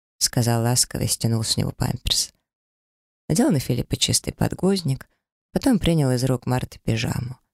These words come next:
Уверенно, но мягко засунул его ручки и ножки в синий крохотный костюм. Застегнул на рубашке пуговки, натянул на него штанишки и, подняв сына, начал разглаживать пальцами его светлые волосы.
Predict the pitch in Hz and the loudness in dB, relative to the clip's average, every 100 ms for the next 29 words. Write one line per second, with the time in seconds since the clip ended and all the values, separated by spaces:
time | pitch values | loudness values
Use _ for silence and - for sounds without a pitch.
0 | _ _ _ _ _ _ - 165 185 165 | _ _ _ _ _ _ -2 4 4 4
1 | 160 156 156 156 - 139 135 - 151 143 | 4 4 2 0 0 0 2 2 2 2
2 | 135 135 135 143 - 131 131 139 - 135 | 2 2 0 -2 -2 0 2 0 -2 -4
3 | - - 127 120 - 120 - - - - | -2 0 0 0 0 -2 -4 -6 -6 -4
4 | 127 - - - 127 _ _ _ _ - | -2 -2 -4 -6 -8 _ _ _ _ -2
5 | 135 - 135 131 127 120 117 110 - - | 0 2 0 0 0 0 -2 -4 -6 -8
6 | - 165 151 - - - _ _ _ - | -4 -4 -4 -8 -16 -20 _ _ _ -2
7 | 135 - 143 139 127 120 120 127 - 113 | 0 2 2 2 0 -2 -2 -2 0 -2
8 | - 170 - - - _ _ _ _ _ | 2 0 -2 -10 -20 _ _ _ _ _
9 | - 143 190 226 214 - 180 156 156 160 | -6 0 4 4 4 2 2 2 2 0
10 | 147 139 135 139 139 127 127 120 - 135 | 0 0 0 0 0 0 -2 -4 -2 -2
11 | 139 - 131 120 123 - - - 123 127 | 0 -2 0 0 0 0 -2 -2 -2 -2
12 | - - 131 - | -4 -4 0 0